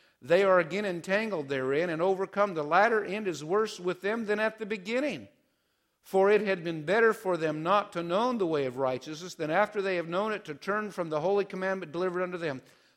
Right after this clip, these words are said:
But it happened unto them according to the true proverb, "The dog is returned to his own vomit again, and the sow that was washed to her wallowing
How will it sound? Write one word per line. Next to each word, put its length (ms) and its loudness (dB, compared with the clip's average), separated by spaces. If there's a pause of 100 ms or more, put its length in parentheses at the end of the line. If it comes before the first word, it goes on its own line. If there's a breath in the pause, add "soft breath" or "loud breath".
(120 soft breath)
But 100 -4
it 80 -4
happened 440 0
unto 180 -4
them 260 -2
according 460 -2
to 80 -10
the 40 -18
true 180 -8
proverb, 480 0
"The 80 -10
dog 320 2
is 120 -6
returned 380 -6
to 80 -4
his 140 -8
own 200 -2
vomit 400 -2
again, 320 -6
and 140 -6
the 80 -8
sow 300 0
that 180 -6
was 160 -8
washed 340 -2
to 140 -10
her 100 -6
wallowing 440 -2